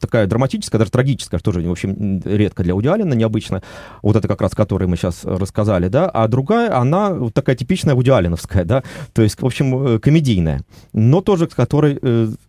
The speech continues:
всё не так. Которая, естественно, главным героем выступает сам Вуди Аллен, как это и водится по традиции, да. И в которой он и там играет, э, значит, э, режиссёра документальных фильмов. Вот, это даже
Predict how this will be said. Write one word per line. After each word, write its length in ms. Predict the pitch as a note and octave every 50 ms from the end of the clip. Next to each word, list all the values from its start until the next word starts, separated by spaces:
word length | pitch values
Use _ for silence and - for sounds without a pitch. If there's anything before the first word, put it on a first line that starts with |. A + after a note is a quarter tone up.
| - A2 - -
всё 120 | - C#3+
не 80 | B2+ A#2+
так. 240 | A2+ - G#2+ - - - - -
Которая, 360 | - - A#2 - D3 C3+ B2 A2
естественно, 260 | - C3+ A#2+ - G#2
главным 260 | A#2 B2+ A#2 A2+ A2
героем 200 | G#2 B2+ A#2+ A2+
выступает 380 | G2 - - - - G#2 F#2 -
сам 100 | G2 G2+
Вуди 140 | G#2 A#2 E3
Аллен, 200 | G3+ A#3 G#3+ F#3+
как 180 | - D#3 -
это 200 | D3 C#3 - C3+
и 40 | C3
водится 280 | B2 C3 C3 B2 - -
по 100 | - B2
традиции, 500 | - A#2+ B2 B2 B2 A#2 - - - B2
да. 240 | A#2+ D#3 G3+ G#3 - - - - - - - -
И 100 | E3 G3+
в 60 | F#3
которой 460 | - F3 D#3+ - F#3+ G3 G3 F#3 D#3
он 240 | - D3 E3 F3+ D3+
и 160 | - - A2+
там 260 | A2+ - D3 C#3 C3
играет, 500 | C3 A2+ D3 E3 G3 G#3+ G#3 F3+ - - - - - - - - - _
э, 560 | - A2+ A2+ A#2 A#2 A2+ A2+ A#2 A#2+ B2 A#2 - _
значит, 420 | - - B2 B2 - - A#2 - -
э, 400 | - G2+ - B2 A#2+ A#2+ A#2 A#2
режиссёра 400 | A2+ B2 B2 A#2 - - G#3 G3
документальных 580 | E3+ C3+ - C#3+ C#3+ C#3 - - E3+ D#3+ D#3 D3
фильмов. 560 | - - F3+ D3 G2+ E2 C#2+ - - - - _ _ _ _ - - - - -
Вот, 340 | G2+ G2+ A#2 G#2+ F#2 - -
это 220 | G2 - A#2+ A2+
даже 340 | - B2 A2+ A2+ A#2+ A#2 -